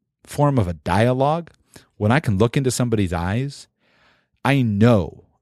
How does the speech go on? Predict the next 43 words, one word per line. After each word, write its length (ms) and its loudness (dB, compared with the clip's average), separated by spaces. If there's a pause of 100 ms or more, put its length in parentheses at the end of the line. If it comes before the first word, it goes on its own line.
I 80 2
have 240 2
the 140 -2
ability 640 0
to 120 -16
listen 500 0
carefully 520 -4
to 120 -12
them 360 -12 (420)
and 100 -2
then 120 4
to 140 -2
lay 280 2
out 160 4
a 60 2
plan 600 -6
that 140 -14
brings 320 -2
them 160 -4
hope. 480 -2 (760)
I've 160 -6
done 200 2
it 180 -8
again 680 -2 (440)
and 120 -8
again 600 0 (440)
and 140 -10
again 640 -2 (420)
and 140 -2
again 560 -4
with 220 -8
real 180 0
people. 380 -8 (380)
And 80 -10
that's 160 -2
what 100 6
I 60 6
loved 360 2
about 220 -8
being 180 -8
a 40 -8
financial 360 -14
planner. 320 -20